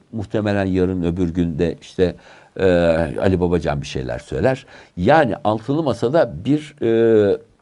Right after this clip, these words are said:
Kemal Kılıçdaroğlu'nun adaylığına karşı bir defansın yükseldiğini ya da oluştuğunu, yükselmiyorsa bile oluştuğunu, e, değerlendirebiliriz bu sözlerle. Çünkü neden? Yani soru çok net ve çok da basit, çok da güzel bir soru.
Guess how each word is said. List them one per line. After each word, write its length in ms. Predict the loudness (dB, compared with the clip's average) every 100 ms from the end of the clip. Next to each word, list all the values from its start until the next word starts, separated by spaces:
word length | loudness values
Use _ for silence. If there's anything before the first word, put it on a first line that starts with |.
| -20 -20 _ _
Kemal 300 | 0 2 0
Kılıçdaroğlu'nun 800 | -2 -6 0 2 4 2 0 -2
adaylığına 540 | -2 0 0 0 -2 -2
karşı 460 | -4 -4 -4 -6 -6 -10 -4
bir 240 | -2 0
defansın 640 | 0 0 -2 -4 -6 -6
yükseldiğini 760 | -4 -6 -6 -2 -2 0 -2 0
ya 160 | 0 0
da 40 |
oluştuğunu, 840 | 0 0 -2 -4 -2 2 4 4 2 -8 -14
yükselmiyorsa 1400 | -10 -4 2 2 2 -6 -10 -6 -4 -4 -2 0 0 -2 0
bile 80 | 0
oluştuğunu, 800 | 2 0 -2 -2 2 6 4 2 -10 -20 -4
e, 40 |
değerlendirebiliriz 1300 | 2 2 4 4 4 0 -2 -2 -2 -2 -4 -4 -4
bu 80 | -6
sözlerle. 680 | 0 -2 -2 -4 -2 -2 -4 -10 -20 -8
Çünkü 520 | 0 0 4 2 2
neden? 580 | -2 -2 0 2 2 2
Yani 320 | 2 0 0
soru 340 | 0 2 2 4
çok 340 | 0 0 -2
net 300 | 0 0 2
ve 80 | 0
çok 300 | 0 -2 0
da 100 | 0
basit, 300 | 0 -4 -6
çok 180 | -6 -2
da 80 | -2
güzel 320 | 2 2 2
bir 60 |
soru. 220 | -2 -6